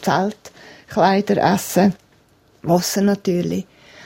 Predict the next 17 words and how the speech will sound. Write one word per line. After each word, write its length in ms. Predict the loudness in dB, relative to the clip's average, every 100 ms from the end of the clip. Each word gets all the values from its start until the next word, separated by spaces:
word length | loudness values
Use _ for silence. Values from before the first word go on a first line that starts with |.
| -20 -20 -20 _ -14
Und 420 | -2 2 2 2
jetzt, 420 | 2 0 -2 -2
die 120 | -2
zwei 300 | 0 0 2
Jahre 240 | 4 2 0
später, 500 | -2 0 0 0 0
bei 160 | 2
unserem 300 | 4 4 4
letzten 500 | 6 4 2 0 -2
Besuch, 480 | -2 -2 2 2 2 0 -10 _ -6 -6 -6
sind 640 | -4 0 2 2 -2 -10 -18 -20 _
fast 640 | -18 -2 0 0 -4 -4 -2
alle 380 | 2 2 0 -6 _ -6
Zelte, 800 | -2 0 -2 -6 -8 0 0 0
also 200 | 4 6
Notunterkünfte 1200 | 8 6 4 4 4 4 2 2 2 0 -10 -10
verschwunden. 640 | -8 -2 6 8 8 6